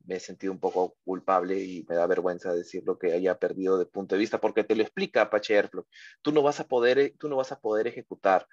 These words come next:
en paralelo ninguna tarea si simplemente usas nuestra base de datos por defecto. Es más, lo dice ahí en el título, eh, cuando uno ingresa a Apache Airflow. Eh, lo voy a compartir. <laughs>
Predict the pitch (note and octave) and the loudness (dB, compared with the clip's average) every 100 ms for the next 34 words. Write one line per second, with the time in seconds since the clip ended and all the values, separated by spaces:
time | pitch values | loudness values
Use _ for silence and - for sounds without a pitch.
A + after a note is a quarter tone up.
0 | - _ _ A#2+ A#2 G2+ G#2 F#2 G2 B2 | -20 _ _ 0 0 2 4 4 4 2
1 | G#2 F#2 F#2+ G2+ A#2+ A#2+ B2 G#2+ A2 - | 2 -4 -10 -10 -4 -2 0 2 2 0
2 | G#2 B2 B2 A#2 A#2 B2 A2 A2+ A2 A#2 | -10 -6 -2 0 2 2 2 -2 -2 -6
3 | - _ _ _ _ G#2+ G2+ - G2 G2+ | -6 _ _ _ _ -4 -2 0 2 2
4 | - A#2 A2 G2+ G#2+ - F#2 F2+ F#2 - | 0 -2 0 0 -2 -8 -6 -6 -8 -12
5 | E2+ _ - - A#3+ F3 C#3+ G3+ G#3 A3 | -18 _ -4 -2 2 2 2 0 0 2
6 | G#3+ G3+ E3 - E3+ - D3+ C3+ G#2 C3 | 2 0 -2 -8 -8 -6 4 4 6 2
7 | C#3+ D#3+ D3+ D3 D3 C#3 A#2+ A#2+ - B2 | 2 0 -2 2 2 2 2 0 -2 -4
8 | - - - _ _ _ _ _ _ _ | -4 -12 -18 _ _ _ _ _ _ _
9 | _ _ _ _ _ _ _ _ _ _ | _ _ _ _ _ _ _ _ _ _
10 | _ _ _ _ _ _ _ _ _ _ | _ _ _ _ _ _ _ _ _ _
11 | _ A2 G#2+ G2 F#2+ G2+ G2 F2 F2 G#2+ | _ -6 0 4 4 4 2 -2 -4 -8
12 | - - - - | -10 -14 -14 -14